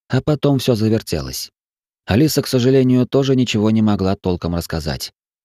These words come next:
Как я понял, она попала в Инкарцерум, городскую тюрьму для инков-ренегатов, задолго до экспедиции на Чёрную Луну. А вышла оттуда во время штурма, когда одержимые разрушили большую часть города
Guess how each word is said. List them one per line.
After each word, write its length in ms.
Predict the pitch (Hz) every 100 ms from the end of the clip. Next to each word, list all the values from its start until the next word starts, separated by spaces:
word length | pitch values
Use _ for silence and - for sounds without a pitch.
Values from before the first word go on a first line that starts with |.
| _ -
Как 160 | 104
я 140 | 117 107
понял, 380 | 139 117 80 73 _ -
она 220 | 95 127
попала 420 | 135 127 123 123
в 80 | 117
Инкарцерум, 680 | 117 117 120 101 78 69 69 - _ -
городскую 540 | 92 95 - 104 98
тюрьму 400 | 95 104 104 110
для 160 | 90 90
инков-ренегатов, 1080 | - 98 90 92 92 92 92 82 71 65 - _ _ -
задолго 500 | 113 113 107 85 87
до 160 | 92
экспедиции 540 | 87 - 101 110 - 101
на 180 | 101
Чёрную 400 | 95 95 87 90
Луну. 380 | 85 87 78 64 - _ _ _ _
А 140 | - 104
вышла 320 | 156 101 90
оттуда 360 | - 120 113
во 120 | 104 101
время 240 | 107 110
штурма, 500 | 104 92 80 78 76 _ _ -
когда 300 | 95 92 92
одержимые 640 | 92 104 95 110 101 92
разрушили 520 | 92 92 101 98 101
большую 440 | 95 98 95 - 92
часть 400 | - 92 - -
города 480 | 104 104 85 82